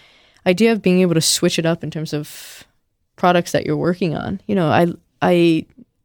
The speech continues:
I love even working on one particular product. I love having these things on the side that I dabble in just because it,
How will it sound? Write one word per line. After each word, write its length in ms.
I 120
love 500
even 420
working 360
on 260
one 240
particular 340
product. 440
I 100
love 240
having 340
these 440
things 400
on 120
the 80
side 300
that 100
I 100
dabble 400
in 160
just 200
because 180
it, 160